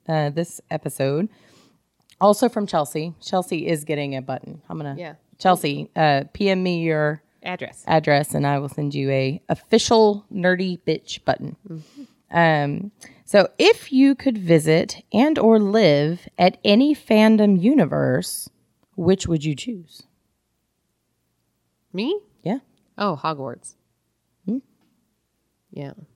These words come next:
Speaker 2: So, I
Speaker 1: That
Speaker 2: mean,
Speaker 1: place is actively <laughs> trying to kill you too.
Speaker 2: Yeah, I know, but it's awesome.
Speaker 1: Yeah.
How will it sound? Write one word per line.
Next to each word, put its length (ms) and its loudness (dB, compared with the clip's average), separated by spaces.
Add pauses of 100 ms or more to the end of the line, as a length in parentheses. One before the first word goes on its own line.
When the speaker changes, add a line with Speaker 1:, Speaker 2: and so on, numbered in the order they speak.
(240)
Speaker 2:
So, 380 -14
I 80 -8
Speaker 1:
That 120 0
Speaker 2:
mean, 80 -4
Speaker 1:
place 260 0
is 80 -8
actively 400 -6
<laughs> 40 -20
trying 260 -20
to 80 -14
kill 340 -4
you 100 -20 (100)
too. 260 -8
Speaker 2:
Yeah, 280 -8
I 140 -2
know, 180 -2
but 180 -6
it's 220 -8
awesome. 540 -8 (400)
Speaker 1:
Yeah. 180 -14